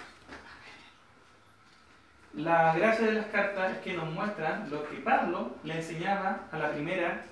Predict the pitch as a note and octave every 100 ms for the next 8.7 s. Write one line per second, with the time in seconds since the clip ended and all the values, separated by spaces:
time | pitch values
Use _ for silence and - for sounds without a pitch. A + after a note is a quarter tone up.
0 | - D#3+ D#3+ G3+ G#3+ - - - - -
1 | - - - - - C#3+ C#3 C#3 - A3
2 | G3+ - - - - - - - - -
3 | F3 F#3 F3+ F#3 A3+ B3 B3+ G#3+ A3 A3
4 | A3+ A#3 A#3+ A#3 A#3 A#3 A3+ A3+ A3+ A#3
5 | A#3+ G#3+ G#3+ G3+ G3 G3+ G3 - D#3 C#3+
6 | - G3 G#3 G#3 G#3 F3 D#3+ E3+ E3 E3+
7 | F#3+ - D#3+ C#3+ C#3+ - B3+ G#3+ G3 F3
8 | E3 D#3 D#3 D3+ D3+ C#3 -